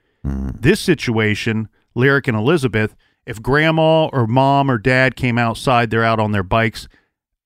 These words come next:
Speaker 2: Keep in mind, they're supposed to be within yelling distance. You shout their names, boom, they come riding right back to the house. Often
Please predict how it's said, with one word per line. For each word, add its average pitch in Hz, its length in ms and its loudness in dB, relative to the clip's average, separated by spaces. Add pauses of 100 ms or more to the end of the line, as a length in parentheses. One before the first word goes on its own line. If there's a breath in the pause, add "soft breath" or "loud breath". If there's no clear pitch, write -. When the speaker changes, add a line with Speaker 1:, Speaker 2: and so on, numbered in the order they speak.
(220)
Speaker 2:
Keep 151 180 -4
in 143 60 0
mind, 143 280 2
they're 113 80 0
supposed 143 360 0
to 123 80 -8
be 127 80 0
within 117 300 -2
yelling 113 400 0
distance. 101 440 -4
You 90 80 -12
shout 117 340 -2
their 107 100 -6
names, 165 500 -2 (320)
boom, 131 260 2
they 95 120 -4
come 107 260 -2
riding 107 240 0
right 104 180 -2
back 104 220 -4
to - 60 -14
the 87 100 -6
house. 101 420 -4 (480)
Often 226 480 2